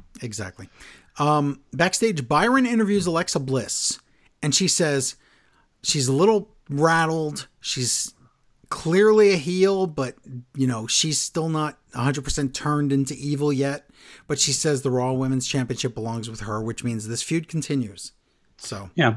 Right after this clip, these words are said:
Speaker 2: it's weird to explain how she's gonna get another shot, but
Speaker 1: Yeah, but basically Bianca's so mad after the catch-up spot that
Speaker 2: Yeah, I guess.
Speaker 1: she's gonna want that match. So that's all it's gonna take.
Speaker 2: She's got ketchup everywhere.
Speaker 1: She's got ketchup everywhere.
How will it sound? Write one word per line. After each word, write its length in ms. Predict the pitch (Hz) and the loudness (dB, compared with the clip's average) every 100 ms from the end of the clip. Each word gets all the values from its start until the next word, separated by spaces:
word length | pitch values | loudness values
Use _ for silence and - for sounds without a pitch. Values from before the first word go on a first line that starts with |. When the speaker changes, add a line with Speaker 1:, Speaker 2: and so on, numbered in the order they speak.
| - | -2
Speaker 2:
it's 180 | - 165 | -2 4
weird 200 | 170 123 | 6 6
to 40 | |
explain 400 | 113 - 120 104 | 2 0 -2 0
how 120 | 92 | 0
she's 200 | 101 90 | -4 -6
gonna 160 | - 92 | -8 -8
get 120 | 82 | -8
another 340 | 80 78 73 76 | -10 -10 -12 -8
shot, 500 | - 165 113 110 - | 2 4 4 2 -4
but 160 | 82 - - _ - - - - - - _ _ _ _ _ - | -16 -16 -20 _ -20 -18 -18 -18 -20 -20 _ _ _ _ _ -12
Speaker 1:
Yeah, 400 | 214 254 277 208 - | -6 2 2 2 -2
but 300 | 151 226 175 156 - 165 - 175 | 2 2 0 -6 -8 -8 -8 4
basically 440 | 214 226 220 190 175 | 6 8 4 4 4
Bianca's 380 | 170 170 160 | 4 2 0
so 280 | - - 160 | 0 2 2
mad 280 | 156 143 143 | 0 0 0
after 280 | 147 143 143 | -2 -2 -4
the 80 | 127 | -2
catch-up 440 | 151 139 170 147 | -2 -2 -4 -4
spot 480 | - 190 170 180 - | -4 2 2 2 0
that 60 | 139 | 4
Speaker 2:
Yeah, 120 | 135 | 4
I 60 | 131 | 4
guess. 160 | - | 0
Speaker 1:
she's 380 | - 156 127 - | 0 -2 -2 0
gonna 180 | 165 151 | 4 4
want 380 | 131 143 147 - | 6 4 4 -2
that 200 | 117 - | -10 -8
match. 480 | 135 107 - - - | -8 -10 -12 -8 -4
So 100 | 156 | 2
that's 240 | 170 - | 2 2
all 120 | 151 131 | 0 -2
it's 120 | - | -2
gonna 160 | 127 | -6
take. 320 | 107 120 95 - | -4 -8 -8 -14
Speaker 2:
She's 80 | - | -18
got 200 | 101 _ | -18 _
ketchup 400 | 131 120 - - | -16 -14 -18 -16
everywhere. 300 | 107 64 - | -16 -18 -20
Speaker 1:
She's 200 | - 139 | -12 -8
got 140 | 175 - | -8 -4
ketchup 320 | 170 170 151 | -4 -2 -2
everywhere. 400 | 156 120 98 | -2 -2 -6